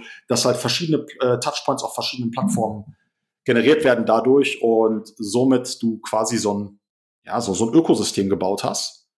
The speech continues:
wo die Leute halt immer wieder mit kontaktiert werden. Was wir dann noch gemacht haben, es wird jetzt ein bisschen zu technisch sein, aber wenn die Leute auf die entsprechenden Links klicken, bekommen sie andere Sequenzen, als wenn sie jetzt nicht draufklicken.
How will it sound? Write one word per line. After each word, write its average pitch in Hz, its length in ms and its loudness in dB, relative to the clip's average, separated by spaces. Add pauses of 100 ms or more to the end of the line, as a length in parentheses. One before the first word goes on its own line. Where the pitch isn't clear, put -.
(520)
wo 113 200 2
die 117 340 2
Leute 120 260 0
halt 120 140 0
immer 131 220 2
wieder 117 160 2
mit 107 180 -4
kontaktiert 104 440 -4
werden. - 220 -4 (1700)
Was 117 200 -2
wir 139 60 2
dann 135 140 4
noch 151 140 2
gemacht 143 260 -2
haben, 139 80 0
es 117 100 -6
wird 123 120 -2
jetzt 123 140 -6
ein 110 40 0
bisschen 120 220 -2
zu - 120 -8
technisch - 440 -4
sein, 139 320 0
aber 107 500 -2 (520)
wenn 120 100 4
die 127 60 4
Leute 127 220 6
auf 120 80 0
die 139 60 4
entsprechenden 120 420 0
Links 143 280 0
klicken, 139 340 2
bekommen 120 240 0
sie 117 140 2
andere 127 220 0
Sequenzen, 117 420 0
als 104 120 -4
wenn 107 100 0
sie 110 100 0
jetzt 107 140 0
nicht 156 200 -2
draufklicken. 151 640 -2